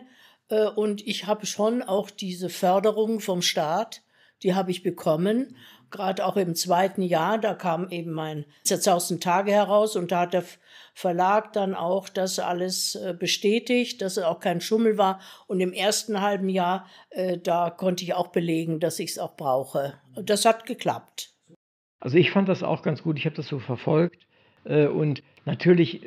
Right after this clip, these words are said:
Speaker 2: muss sowas immer erstmal anlaufen und die Verwaltung und,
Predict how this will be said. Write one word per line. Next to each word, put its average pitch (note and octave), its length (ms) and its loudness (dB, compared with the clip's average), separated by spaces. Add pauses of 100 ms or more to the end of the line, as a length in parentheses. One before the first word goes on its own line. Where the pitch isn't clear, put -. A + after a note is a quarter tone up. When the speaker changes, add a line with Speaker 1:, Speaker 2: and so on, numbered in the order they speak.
Speaker 2:
muss D#3 320 0
sowas C#3+ 280 0
immer C#3+ 200 -4
erstmal - 360 -6
anlaufen D3 880 0
und C3 260 -4
die C3+ 180 0
Verwaltung C#3 840 -2
und, C#3 280 -8